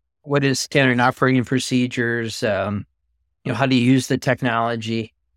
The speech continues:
You know, what is the process from the standpoint of transactional level, accounts payable, accounts receivable,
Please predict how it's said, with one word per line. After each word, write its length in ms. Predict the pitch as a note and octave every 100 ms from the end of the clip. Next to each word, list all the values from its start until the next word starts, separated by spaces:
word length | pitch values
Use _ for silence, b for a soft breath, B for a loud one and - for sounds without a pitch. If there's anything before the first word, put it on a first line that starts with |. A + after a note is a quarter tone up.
| -
You 80 | B2+
know, 60 |
what 140 | B2+ C#3
is 140 | B2+
the 100 | B2
process 600 | - A#2+ A#2 - A#2+ -
from 540 | - A#2+ A#2 A2 A2+
the 60 | A2+
standpoint 520 | - B2 B2 B2+ A2+
of 80 | G#2+
transactional 720 | - A#2+ G#2+ A#2 A2 - C3
level, 360 | B2 A#2+ A#2 A#2
accounts 380 | A2 B2 A2+ -
payable, 380 | C3+ C3 A#2+
accounts 320 | G#2+ - G#2+ A2+
receivable, 720 | - F#3 E3 D3 C#3 C3